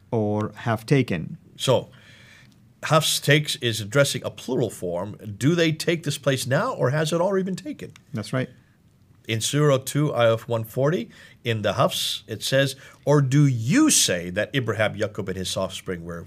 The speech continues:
Speaker 1: In the
Speaker 2: Jews?"
Speaker 1: Warsh says, "And, or do they say?"
Speaker 2: Now, who knows better than Allah, you or the others? In the Hafs, you is plural.
Speaker 1: That's right.
Speaker 2: So you can see there's a problem there. And here, Surah two, Ayah one eighty-four,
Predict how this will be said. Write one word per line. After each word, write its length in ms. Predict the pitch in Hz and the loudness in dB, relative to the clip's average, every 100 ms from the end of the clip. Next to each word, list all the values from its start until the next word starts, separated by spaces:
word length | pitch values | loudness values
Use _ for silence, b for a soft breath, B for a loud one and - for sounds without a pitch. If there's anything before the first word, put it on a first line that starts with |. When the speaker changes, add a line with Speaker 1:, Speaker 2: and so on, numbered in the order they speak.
| - | -4
Speaker 1:
In 140 | 120 | -2
the 60 | 107 | 0
Speaker 2:
Jews?" 80 | 101 | 2
Speaker 1:
Warsh 260 | 120 123 - | 2 2 -2
says, 580 | 131 123 123 117 - - | 0 0 0 -4 -10 -8
"And, 520 | 117 113 113 117 117 113 - | -2 0 2 2 0 -2 0
or 300 | 123 123 120 | 4 6 4
do 400 | 95 95 135 135 | 2 2 4 4
they 520 | 104 104 175 196 139 | 2 6 6 8 4
say?" 500 | - - 92 - - - 208 226 233 B B B - | 2 -4 -6 -8 -12 -14 -16 -16 -18 B B B 0
Speaker 2:
Now, 260 | 110 85 - B B B - - | 2 2 -6 B B B -8 -2
who 220 | 214 180 | 0 2
knows 320 | 139 147 127 | 4 4 4
better 200 | 127 127 | 4 6
than 140 | 123 | 4
Allah, 300 | 113 113 123 | 4 6 6
you 380 | 113 104 131 147 | 4 2 4 4
or 200 | 131 104 | 4 0
the 160 | 95 113 | 0 4
others? 420 | 123 95 80 - | 4 2 -6 -8
In 60 | 95 | -6
the 80 | |
Hafs, 340 | 135 202 - - | -4 -4 -4 -4
you 220 | 120 156 | -2 0
is 80 | 151 | -2
plural. 440 | - 294 - - _ _ _ _ - | -4 -6 -6 -8 _ _ _ _ -18
Speaker 1:
That's 140 | 147 - | -14 -10
right. 140 | 143 - _ - | -10 -12 _ -16
Speaker 2:
So 180 | - 143 | -2 0
you 120 | 147 | 2
can 140 | 151 | 0
see 160 | 143 127 | 0 0
there's 180 | 131 127 | 0 0
a 60 | |
problem 380 | 120 196 202 185 | -2 -2 -2 -4
there. 220 | 95 85 - B B B B B | -4 -6 -12 B B B B B
And 240 | 113 117 104 | 0 0 2
here, 260 | 156 156 | 2 2
Surah 300 | 131 - 139 117 | 2 0 -2 -2
two, 240 | 151 147 | -2 0
Ayah 200 | 120 120 | 2 2
one 180 | 113 117 | 2 2
eighty-four, 720 | 110 104 - - 117 107 98 | 0 -2 -6 -4 0 0 -2